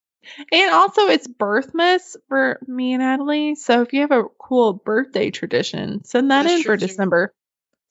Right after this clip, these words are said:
Speaker 1: So we're ready.
Speaker 2: Yeah,
Speaker 1: Our
Speaker 2: send that
Speaker 1: bodies are
Speaker 2: to
Speaker 1: ready.
Speaker 2: Oh, definitely. And that sounds weird and inappropriate.
Speaker 1: <laughs>
Speaker 2: Okay, moving on. But you can send that to historical A F pod at gmail dot com.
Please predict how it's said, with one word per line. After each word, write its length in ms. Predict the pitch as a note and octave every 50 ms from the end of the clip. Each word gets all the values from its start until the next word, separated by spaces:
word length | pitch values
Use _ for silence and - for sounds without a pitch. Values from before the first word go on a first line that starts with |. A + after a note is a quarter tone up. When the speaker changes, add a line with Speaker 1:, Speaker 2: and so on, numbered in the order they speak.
| _ _
Speaker 1:
So 360 | - G3+ G3+ F#3+ G3+ G#3 G#3 G#3+
we're 220 | B3+ C4 C4 B3+ B3+
ready. 760 | A#3+ A#3+ B3 B3+ C4+ C4+ C4+ C4+ C4 C#4 D4 C4 A3 - _ _ _ _ _ _ _ _ _ -
Speaker 2:
Yeah, 80 | A#3+ G#3+
Speaker 1:
Our 100 | A3 B3
Speaker 2:
send 100 | A3+ D4
that 140 | C#4+ C#4 D#4
Speaker 1:
bodies 260 | E4 E4+ E4 E4 - D4+
are 100 | D4 D4
Speaker 2:
to 60 | C4+
Speaker 1:
ready. 440 | D4 D4 D4 D4+ C#4 C4+ C4 A#3 _ _ _ _ _ _ _ _ _
Speaker 2:
Oh, 140 | - G#3 G#3
definitely. 640 | G3 - - - - C4+ - - - - - - G#3+ _ _ _ _ _ -
And 300 | A3 G#3+ G#3 G3+ G3+ G3+
that 180 | G3 F#3+ - -
sounds 460 | - G#3 G3 G3 F#3+ G3 G3 - - _ _ _ -
weird 280 | F#3 F#3 F3+ F#3 F3
and 120 | F3+ F3 E3
inappropriate. 640 | E3 E3+ E3 - E3+ - - - E3+ E3 - - - - - -
Speaker 1:
<laughs> 440 | G4+ F#4+ F4 E4 F4+ D#4+ F4+ G4+ - - G4+ - - A#4+ B4+ - - D#5 D#5 _ _ _ _ _ _ _ _ - -
Speaker 2:
Okay, 340 | G#3 G3+ - F3 - - _ _ _ _ _ _ _ -
moving 260 | B3 C4+ C4 C4 A#3
on. 320 | G#3+ G3 F#3+ F#3+ - G3+
But 160 | G#3 A3+ A3+
you 80 | B3 C4+
can 140 | E4 D4+ C#4+
send 240 | B3+ - D#4+ D4+ D4
that 180 | C4+ A3+ G#3
to 240 | - C#4 C#4+ C4+ C4
historical 640 | A3+ C4 B3+ - - C#4 C4+ C4+ C4 C4 A#3 G#3+ - -
A 200 | A3 A#3 A#3 A#3
F 180 | A#3 A3 - -
pod 360 | A#3 A3 G#3+ G#3+ G#3+ G#3+ G#3
at 300 | - - G3 F#3+ F#3 F#3
gmail 580 | F#3+ - G#3 G#3 G3+ G3+ G3 F#3+ F#3+ F#3 F3+
dot 260 | F#3 F#3 F3+ - - -
com. 460 | - G#3 G3 G3 F#3 F3+ F3+ G3+